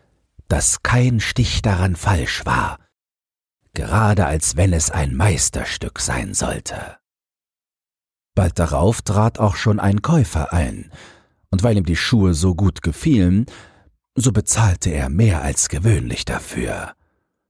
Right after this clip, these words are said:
Und der Schuster konnte von dem Geld Leder zu zwei Paar Schuhen erhandeln. Er schnitt sie abends zu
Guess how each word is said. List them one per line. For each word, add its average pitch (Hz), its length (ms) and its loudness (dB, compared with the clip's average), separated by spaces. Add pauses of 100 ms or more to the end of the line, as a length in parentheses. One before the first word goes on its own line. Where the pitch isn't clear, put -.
(120)
Und 85 200 0
der - 140 -4
Schuster 123 560 0
konnte 95 400 -2
von 73 240 -6
dem 71 220 -6
Geld 90 440 0 (480)
Leder 113 540 2
zu 85 240 0
zwei 135 500 2
Paar 127 340 0
Schuhen 87 440 2
erhandeln. - 800 -4 (920)
Er 85 200 2
schnitt - 280 0
sie 131 260 0
abends 120 580 0
zu 60 440 -2